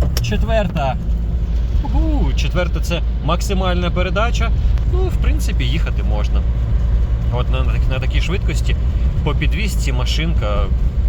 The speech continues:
ш-, коротше, технічно машинка нормальна. Але по кузову, звичайно, є моменти. Ну, їхати прикольно, це дуже прикольно. Воно ззаді хтось їде по рулю.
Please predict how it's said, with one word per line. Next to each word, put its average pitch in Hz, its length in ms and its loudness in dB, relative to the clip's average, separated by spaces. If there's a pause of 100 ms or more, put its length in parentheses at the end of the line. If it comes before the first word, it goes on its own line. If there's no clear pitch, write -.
ш-, - 180 2
коротше, 151 300 -2
технічно - 540 0
машинка 160 480 0 (240)
нормальна. 117 400 0 (760)
Але 156 220 0
по 151 100 0
кузову, 143 440 0
звичайно, 113 400 0
є 110 120 0
моменти. 107 500 2
Ну, 180 160 2 (520)
їхати - 460 2
прикольно, 113 600 0 (220)
це 117 140 2
дуже 117 280 0
прикольно. 110 460 0 (960)
Воно 127 240 2
ззаді 131 420 0 (400)
хтось 147 240 2
їде 190 440 2 (680)
по 165 120 2
рулю. 190 360 2